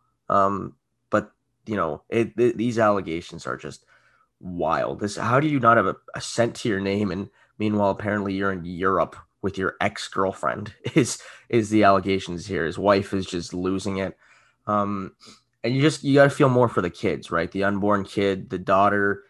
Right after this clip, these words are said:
um, that's the biggest one you gotta feel for, especially in just something as serious as this.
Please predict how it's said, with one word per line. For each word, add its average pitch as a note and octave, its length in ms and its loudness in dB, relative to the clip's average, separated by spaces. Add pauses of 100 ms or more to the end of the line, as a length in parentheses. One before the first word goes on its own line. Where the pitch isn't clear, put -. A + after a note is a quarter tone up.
(320)
um, F#2+ 500 -2
that's A2+ 300 4
the G#2+ 80 -2
biggest F#2+ 380 -2
one F2 180 -4
you D2 80 -4
gotta E2 180 -2
feel F#2 240 -2
for, E2+ 200 -4
especially F#2+ 560 -2
in E2+ 140 -8
just - 420 -14
something A2+ 380 -2
as F2+ 100 -8
serious G2+ 800 0 (560)
as G#2 300 2
this. G2 420 -2